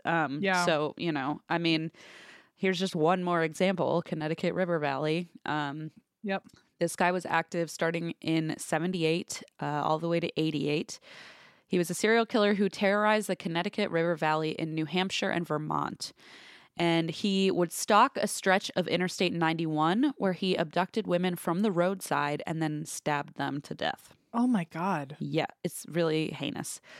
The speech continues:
Speaker 1: So the interstate runs along two hundred and fifty-five miles of the Connecticut River, and the killer would abandon his victims in the woods along the banks of the Connecticut River.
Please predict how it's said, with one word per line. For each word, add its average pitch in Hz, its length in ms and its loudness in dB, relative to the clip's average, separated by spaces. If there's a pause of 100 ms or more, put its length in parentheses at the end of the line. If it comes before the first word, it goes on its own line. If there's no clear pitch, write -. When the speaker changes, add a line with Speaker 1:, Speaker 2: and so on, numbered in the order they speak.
(600)
Speaker 1:
So - 160 0
the 208 100 2
interstate 269 380 0
runs 185 260 2
along 165 440 4
two 208 240 0
hundred 226 220 2
and 180 80 -2
fifty-five 175 440 -2
miles 156 320 0
of - 100 -6
the 160 80 -4
Connecticut - 480 -2
River, 160 420 -2
and 165 160 -2
the 160 60 -2
killer 180 380 2
would 165 180 2
abandon 180 640 2
his 165 240 -4
victims 165 580 0
in 180 160 0
the 175 100 4
woods 151 460 2
along 147 680 0
the 156 260 -2
banks 151 420 -4
of 143 160 -6
the 147 80 -6
Connecticut - 500 -6
River. - 300 -4